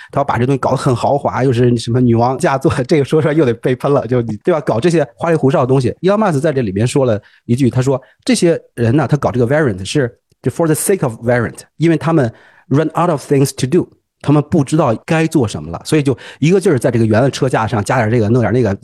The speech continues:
这个一六款、一七款、一八款、一九款，对吧？一直是这样推，但实际上他们现在把这 affordability 降高，更能去 afford，实际上就完成了对汽车这个 category 的一个从资产上的一个转型。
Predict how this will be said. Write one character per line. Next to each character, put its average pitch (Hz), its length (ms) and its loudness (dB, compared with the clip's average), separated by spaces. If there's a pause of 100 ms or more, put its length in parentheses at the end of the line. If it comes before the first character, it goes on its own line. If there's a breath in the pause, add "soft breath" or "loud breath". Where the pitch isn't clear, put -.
(100)
这 113 100 0
个 107 80 2
一 123 120 0
六 147 120 2
款、 104 180 -6
一 117 60 2
七 120 140 -4
款、 104 180 -4
一 113 60 0
八 110 160 -2
款、 110 140 0
一 120 60 2
九 113 180 0
款， - 160 -4 (120)
对 143 100 -2
吧？ 135 80 -2 (220 loud breath)
一 202 120 2
直 156 140 2
是 143 80 0
这 151 40 2
样 104 120 0
推， 98 220 -4 (220 loud breath)
但 196 120 0
实 180 140 2
际 190 60 2
上 175 160 2 (140)
他 190 200 -2
们 151 140 2
现 131 160 0
在 127 80 2
把 95 120 -2
这 123 140 -2
affordability 151 840 0
降 127 220 -2
高， 156 220 0 (400 loud breath)
更 143 200 2
能 117 160 2
去 143 160 -2
afford， 139 340 0 (220 soft breath)
实 - 100 -10
际 139 80 2
上 151 100 0
就 139 100 2
完 107 200 0
成 120 100 -2
了 117 40 0
对 123 100 0
汽 - 260 -2
车 165 180 0
这 165 140 -4
个 123 120 2
category 135 520 -2
的 - 180 -14
一 107 120 -2
个 113 120 0
从 104 220 -4
资 185 140 0
产 104 180 -4
上 95 140 -4
的 82 60 -12
一 87 40 -12
个 92 100 -8
转 - 180 -10
型。 - 160 -10